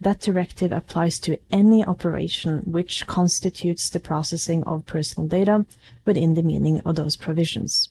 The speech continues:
Ikke sant? Så det er ikke noen begrensning på at dette bare skjedde én gang.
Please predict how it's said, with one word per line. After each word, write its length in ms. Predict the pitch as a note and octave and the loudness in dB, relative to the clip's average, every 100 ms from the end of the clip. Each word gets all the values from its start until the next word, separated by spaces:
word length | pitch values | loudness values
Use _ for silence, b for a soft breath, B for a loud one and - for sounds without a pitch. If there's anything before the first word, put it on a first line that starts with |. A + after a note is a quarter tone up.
| _ | _
Ikke 160 | D3+ D#3+ | -8 -6
sant? 240 | - - | -4 -4
Så 100 | - | -2
det 80 | E3 | -2
er 100 | D#3+ | 0
ikke 120 | F3 | 2
noen 160 | F3 - - | 4 2 -2
begrensning 760 | F3 E3 D3+ D#3+ D3+ - F3+ F3 | 0 2 2 2 0 2 2 2
på 180 | - D#3 | 0 -2
at 140 | D#3 | 0
dette 180 | D#3+ D3 | -2 0
bare 220 | D#3+ D#3 | 0 0
skjedde 260 | D3+ D#3 D#3 | 0 -2 -2
én 280 | D#3 - D3+ | -2 -2 -2
gang. 320 | - B2+ | -2 -2